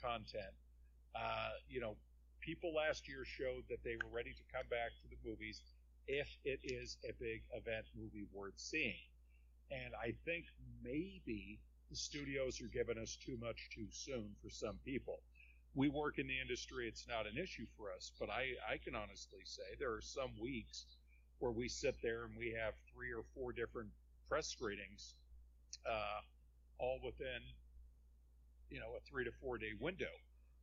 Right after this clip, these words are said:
And I hear other critics saying, "Oh, you know, I'm tired. There's just too many movies and they're too long now. They're pushing three hours," and so on and so forth. And maybe, just maybe, that's all part of it. I mean, we've got, uh, we had it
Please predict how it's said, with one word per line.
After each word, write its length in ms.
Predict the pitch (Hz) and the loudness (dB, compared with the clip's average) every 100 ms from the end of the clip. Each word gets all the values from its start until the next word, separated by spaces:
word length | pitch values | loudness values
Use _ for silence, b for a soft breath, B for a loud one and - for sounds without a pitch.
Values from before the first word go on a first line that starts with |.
| - | -2
And 180 | 120 110 | 0 2
I 140 | 143 110 | 2 0
hear 280 | 123 123 - | -4 -8 -6
other 240 | 123 127 - | -4 -4 -6
critics 400 | 135 131 117 - - | -4 -2 -2 -4 -2
saying, 320 | 143 120 107 | 2 2 0
"Oh, 260 | 113 123 107 | 0 2 2
you 200 | 95 104 | 0 -4
know, 240 | 107 107 101 | 0 2 0
I'm 100 | 95 - | -4 0
tired. 320 | 120 113 101 | 2 4 0
There's 200 | 95 90 | -4 -8
just 220 | - - - b b - | -10 -12 -12 b b -6
too 140 | 143 123 | -2 0
many 160 | 120 | 0
movies 440 | 104 131 127 117 107 | 4 4 4 2 0
and 100 | 101 | -4
they're 160 | 101 95 | -4 -2
too 260 | - 131 110 | -2 0 6
long 300 | 131 147 113 | 6 6 2
now. 160 | 104 101 | -2 -2
They're 160 | 101 - | -6 -6
pushing 300 | 135 - 117 110 | -6 -6 -8 -10
three 240 | 131 120 120 | -4 2 4
hours," 460 | 143 123 110 104 113 | 6 6 4 -4 -6
and 80 | |
so 260 | - 127 117 | -2 2 2
on 100 | 113 | 0
and 120 | 104 | -6
so 260 | - 170 143 117 | 0 0 0 -2
forth. 240 | 101 95 - B B B B - | -4 -4 -8 B B B B 2
And 260 | 139 117 110 | 4 4 4
maybe, 300 | 127 131 120 | 2 0 -4
just 260 | 147 - 113 | -4 -6 0
maybe, 300 | 123 123 110 | 0 2 2
that's 300 | 117 110 123 | 2 2 2
all 200 | 117 110 | 2 4
part 180 | 131 170 | 4 4
of 80 | - | 2
it. 100 | - | -4
I 80 | 95 | -6
mean, 240 | 107 104 101 - b b - | -8 -8 -10 -16 b b -2
we've 160 | 117 110 | 0 4
got, 280 | 131 120 120 - | 4 4 2 -2
uh, 600 | 113 117 107 104 101 101 92 - - - - | -2 0 0 -2 -4 -6 -10 -14 -18 -18 -6
we 140 | 123 120 | 0 4
had 140 | |
it 80 | 123 | 4